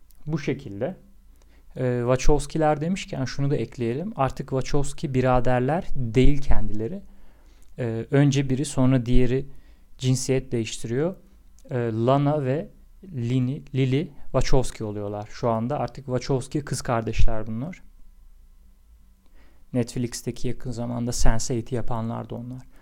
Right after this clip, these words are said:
Başka güzel işleri de var. V for Vendetta'nın mesela çizgi romandan, e, film çekilmesini sağlayan da yine Wachowski'ler.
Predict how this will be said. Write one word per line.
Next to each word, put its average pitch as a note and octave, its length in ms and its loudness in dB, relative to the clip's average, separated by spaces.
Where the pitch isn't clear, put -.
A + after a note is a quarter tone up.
Başka B2 240 -2
güzel A2+ 260 -2
işleri A2+ 360 -8
de A2+ 60 -6
var. G#2+ 280 -6
V A#2+ 100 -2
for A#2+ 300 -4
Vendetta'nın A#2 640 -6
mesela A2 300 -6
çizgi - 380 6
romandan, A2+ 580 -2
e, A2 340 -6
film C3 320 -2
çekilmesini A#2+ 720 2
sağlayan A#2 640 0
da A2+ 40 -6
yine A2 160 -6
Wachowski'ler. A2+ 840 -10